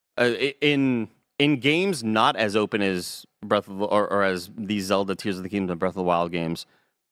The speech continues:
I'm figuring out dumb ways to do shit, and chat was, chat's always like, "You idiot, you could have done," like, "Oh, my bad, I'm so stupid. I did it the wrong way, like, the unintended way." And this is that times a million. Like, there are just so many ways to,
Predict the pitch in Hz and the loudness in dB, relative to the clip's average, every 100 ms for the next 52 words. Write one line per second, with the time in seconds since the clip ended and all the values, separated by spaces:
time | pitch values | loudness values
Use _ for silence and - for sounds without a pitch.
0 | _ _ 98 113 113 123 110 110 101 95 | _ _ 2 2 2 0 2 2 2 0
1 | 92 98 107 101 104 - 90 98 98 113 | 0 0 2 2 0 -2 -4 -2 -2 -2
2 | 92 113 95 95 87 80 73 107 95 98 | -2 0 0 0 -6 -8 -6 -2 0 0
3 | 95 90 85 _ _ _ _ 101 92 - | 0 -2 -4 _ _ _ _ -10 -10 -8
4 | 104 120 90 90 92 120 104 95 98 92 | -6 -4 -4 -6 -6 -6 -4 -4 -6 -6
5 | - 104 95 85 92 92 85 80 87 87 | -2 2 2 0 -2 -2 -4 -4 -4 -6
6 | - 95 87 - 92 85 87 90 95 113 | -4 -4 -4 -6 -6 -4 -2 0 2 0
7 | 107 120 123 127 131 123 120 113 107 107 | 2 2 4 2 2 2 2 2 0 2
8 | 113 113 123 113 98 92 87 85 - _ | 2 0 2 0 2 0 0 -2 -8 _
9 | _ _ 113 120 120 147 - 110 104 107 | _ _ 2 4 4 2 2 0 4 4
10 | 107 90 104 98 98 92 90 87 87 80 | 4 0 -10 -4 -2 -2 -2 -2 -2 -4
11 | 85 92 110 104 104 101 101 - - _ | -4 -4 0 2 0 -2 -6 -6 -12 _
12 | _ - - 143 131 123 113 104 98 98 | _ -12 0 2 4 2 2 2 2 0
13 | 92 - 113 95 92 90 85 | -4 -8 -4 -2 0 -2 -4